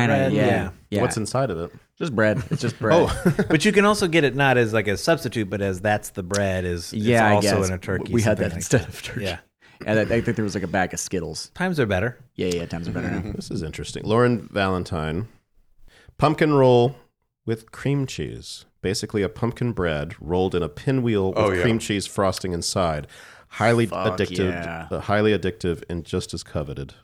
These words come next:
Speaker 4: I know that one really well. Do you guys know that one?
Speaker 2: Mm-mm.
Speaker 3: No.
Speaker 4: This was a regular, this was a staple in the Burrell household. Um, my mom would make this all the time. It's a sweet cream cheese filling.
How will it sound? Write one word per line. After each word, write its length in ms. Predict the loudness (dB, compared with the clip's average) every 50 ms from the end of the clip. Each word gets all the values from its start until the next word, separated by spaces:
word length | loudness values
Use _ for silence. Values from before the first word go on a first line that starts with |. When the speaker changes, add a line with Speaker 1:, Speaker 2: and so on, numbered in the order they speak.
| _ _ 0
Speaker 4:
I 100 | 2 4
know 120 | 4 4 4
that 180 | 4 4 4
one 120 | 2 0 0
really 240 | 0 2 2 2 2
well. 300 | 2 2 2 0 0 -4 -4
Do 80 | -4 0
you 40 | 2
guys 140 | 2 2 2
know 120 | 2 4
that 120 | 4 4 2
one? 260 | 2 0 -2 -2 -6 -10 _ -8 -6
Speaker 2:
Mm-mm. 200 | -6 -4 -4 -2
Speaker 3:
No. 260 | 0 0 0 0 -2 -6 -8 _ 0
Speaker 4:
This 160 | 0 0 0
was 120 | 2 2 2
a 60 | 2
regular, 520 | 4 4 4 4 4 4 4 4 4 2
this 220 | 2 0 -2 0 0
was 160 | 0 0 0
a 80 | -2
staple 500 | -2 -2 0 2 2 2 2 2 0 0
in 120 | 0 0 -2
the 60 | -2
Burrell 520 | -2 0 0 2 2 2 0 0 -4 -8 -12 -18 -10 -6
household. 720 | -4 -4 -4 -4 -4 -4 -2 -2 -2 -4 -6 -8 -12 -18 -18 _ -6
Um, 260 | -4 -4 -4 -4 -4
my 140 | -4 -4 -2
mom 400 | -2 -2 0 0 0 0 -2 -2
would 160 | -4 -4 -4
make 220 | -6 -8 -8 -6 -6
this 280 | -6 -4 -4 -6 -8 -8
all 220 | -6 -6 -6 -4
the 80 | -4 -6
time. 400 | -4 -4 -4 -2 -2 -4 -6 -10 _ _ _ _ _ _ _ _ _
It's 100 | -12 -10
a 60 | -8
sweet 420 | -6 -6 -4 -4 -4 -4 -4 -6 -6
cream 320 | -2 0 2 2 2 0
cheese 460 | 0 -2 -2 0 0 0 -2 -4 -10 -10
filling. 520 | _ 0 0 0 0 -2 -4 -6 -8 -10